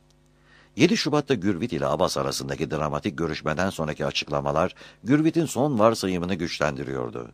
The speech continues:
Gürbüt raporu mit'te birilerinin dikte ettirdiğinden kuşkulanıyordu. Nitekim gazeteci İrfan Taşdemir hamburger ziyafeti açıklamalarında ad vererek kaynağı bildirmemişti.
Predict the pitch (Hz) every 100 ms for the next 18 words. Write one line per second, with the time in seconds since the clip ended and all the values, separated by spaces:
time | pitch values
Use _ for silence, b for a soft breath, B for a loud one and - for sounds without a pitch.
0 | b b b b 107 165 175 202 139 143
1 | 147 107 78 95 - 95 85 80 76 67
2 | 95 82 90 - 95 - 82 73 76 71
3 | 87 76 - 76 69 67 64 58 60 55
4 | b b b b 170 170 151 98 78 101
5 | 67 65 78 80 85 78 104 117 123 131
6 | 110 110 127 127 113 127 104 98 87 90
7 | 85 80 - 78 73 73 76 80 107 135
8 | 104 101 101 113 95 92 73 82 78 69
9 | 76 65 64 - - 117